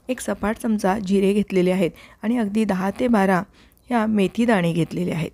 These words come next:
म्हणजे पाव चमच्यापेक्षा सुद्धा कमी मेथी दाणे घेतलेत. हे आपल्याला हलकंसं गरम करून घ्यायचं आहे. यामध्ये जर काही मॉइश्चर असेल, तर ते निघून जायला पाहिजे, म्हणून हे असं हलकंच गरम करून घेतलं. हे व्यवस्थित आता झालेलं आहे, मी काढून घेते.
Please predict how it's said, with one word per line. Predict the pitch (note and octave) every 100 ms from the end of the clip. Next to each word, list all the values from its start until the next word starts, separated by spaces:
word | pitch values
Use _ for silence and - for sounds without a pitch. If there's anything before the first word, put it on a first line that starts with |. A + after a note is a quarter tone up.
| -
म्हणजे | F#3+ G3+
पाव | G#3 G3 G#3
चमच्यापेक्षा | A3+ G#3+ G#3+ G3+ - G#3+
सुद्धा | A3 G3 F#3
कमी | - G3 G3
मेथी | B3 F#3+ -
दाणे | E3+ F#3 F#3
घेतलेत. | F3+ E3 F3 - - - -
हे |
आपल्याला | B3+ A3+ G#3+ F#3+ G#3+ - - -
हलकंसं | - B3 B3 A3+ G3 G#3
गरम | G3 F3 G#3+
करून | G#3+ F#3+ G#3
घ्यायचं | F#3+ - -
आहे. | D#3 - _ _ -
यामध्ये | F#3 G#3 A3 G3+
जर | F#3+
काही | G3 F#3+
मॉइश्चर | F#3 D#3+ - G3 G3
असेल, | F3+ E3+ D#3 - - -
तर | A3
ते | B3
निघून | A3 E3+ G3+
जायला | G#3+ F#3 F3
पाहिजे, | F#3 F#3 F3 - - _ G3
म्हणून | G3+ A#3+
हे | A#3
असं | G#3+ G#3 G3+
हलकंच | G3+ G#3+ G#3+ F#3+ G#3+ -
गरम | F#3 F3+ G3+
करून | G3+ G3 F#3+
घेतलं. | E3+ - D3+ - - - - -
हे | C4
व्यवस्थित | B3+ G#3+ A3 A#3 - - - - G#3
आता | F#3+ G3+
झालेलं | F#3 F#3+ F#3+
आहे, | G#3 G3+ F#3
मी | G3+
काढून | - F#3+ E3+ F3+
घेते. | F#3+ E3 D#3+